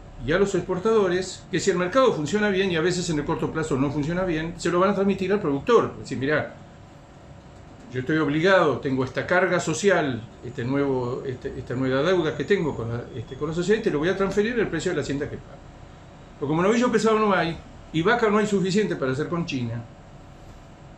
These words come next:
y la hacienda liviana de consumo ahora empezó a declinar, que tampoco es la que va a entrar en este acuerdo.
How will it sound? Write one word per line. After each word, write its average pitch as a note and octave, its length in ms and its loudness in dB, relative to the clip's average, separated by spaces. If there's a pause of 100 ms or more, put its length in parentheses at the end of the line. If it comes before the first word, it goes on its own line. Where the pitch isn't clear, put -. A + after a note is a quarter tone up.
(520)
y C#3 80 -6
la C3+ 100 2
hacienda F3+ 280 0
liviana F3+ 380 0
de F3 80 -2
consumo F3 420 0
ahora D3 160 2
empezó D3+ 260 -2
a F3 40 0
declinar, E3+ 500 -2
que F3+ 180 0
tampoco A3+ 400 0
es G#3+ 120 2
la F#3+ 100 2
que D#3+ 80 0
va C#3 120 4
a - 20 4
entrar D3 320 0
en C3 140 0
este B2+ 200 -6
acuerdo. A#2 300 -10